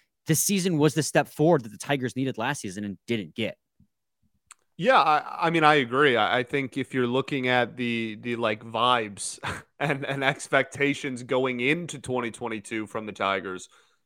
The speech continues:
Speaker 2: you're talking about a very similar vibe and expectation about, in my opinion, going into this fall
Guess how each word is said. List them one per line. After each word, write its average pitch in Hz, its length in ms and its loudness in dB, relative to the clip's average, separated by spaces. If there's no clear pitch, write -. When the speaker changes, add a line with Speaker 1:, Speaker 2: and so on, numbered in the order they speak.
Speaker 2:
you're 123 280 2
talking 131 380 4
about 127 200 8
a 120 60 2
very 127 520 2
similar 127 580 0
vibe 117 300 4
and 120 100 -4
expectation 117 720 -4
about, 110 360 2
in 131 120 -2
my 185 200 6
opinion, 127 580 0
going 131 460 2
into 143 720 -2
this 120 320 0
fall 165 480 2